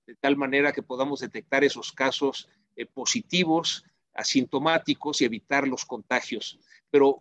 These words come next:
bien lo dices, Marco, que además de esta salud por la pandemia, eh,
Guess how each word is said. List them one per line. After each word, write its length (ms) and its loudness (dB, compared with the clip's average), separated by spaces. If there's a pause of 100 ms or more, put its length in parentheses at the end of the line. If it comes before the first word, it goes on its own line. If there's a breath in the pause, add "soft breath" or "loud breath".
bien 360 2
lo 160 0
dices, 380 0
Marco, 460 -2
que 80 0
además 580 -2
de 100 -4
esta 320 -2
salud 440 -2 (100)
por 140 -12
la 140 -8
pandemia, 640 2 (380)
eh, 320 2